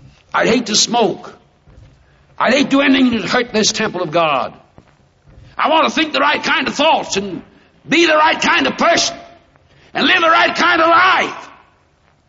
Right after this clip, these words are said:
'Cause my house, my body's God's house.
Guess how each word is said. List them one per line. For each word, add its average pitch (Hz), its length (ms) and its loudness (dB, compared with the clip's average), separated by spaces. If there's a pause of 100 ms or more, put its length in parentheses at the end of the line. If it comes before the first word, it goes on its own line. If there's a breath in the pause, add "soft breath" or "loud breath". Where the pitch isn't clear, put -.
(220)
'Cause 127 240 -6
my 147 180 -4
house, 139 480 -6 (1600)
my 139 160 -2
body's 135 400 -2
God's 131 340 -2
house. 87 220 -16